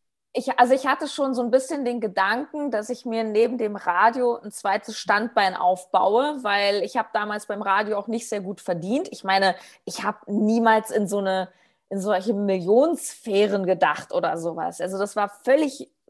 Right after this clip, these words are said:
fernab. Ich, also ich kannte auch keinen Unternehmer. Also mein leiblicher Vater war Taxifahrer, meine Mutter ist Beamtin. Also ich, das ist für mich so eine fremde Welt, Unternehmertum, äh, gewesen. Ähm, aber ich habe schon gedacht, „Ach Mensch, es wäre doch eigentlich ganz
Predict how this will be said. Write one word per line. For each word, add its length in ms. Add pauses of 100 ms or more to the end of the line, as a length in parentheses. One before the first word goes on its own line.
(220)
fernab. 600
Ich, 340
also 220
ich 160
kannte 340
auch 140
keinen 200
Unternehmer. 720
Also 220
mein 180
leiblicher 400
Vater 480 (320)
war 160
Taxifahrer, 720
meine 200
Mutter 260
ist 160
Beamtin. 480
Also 280
ich, 220 (600)
das 160
ist 180
für 100
mich 220
so 60
eine 100
fremde 420
Welt, 240
Unternehmertum, 840
äh, 220
gewesen. 460 (600)
Ähm, 340
aber 120
ich 100
habe 100
schon 260
gedacht, 380
„Ach 160
Mensch, 260
es 160
wäre 140
doch 120
eigentlich 320
ganz 280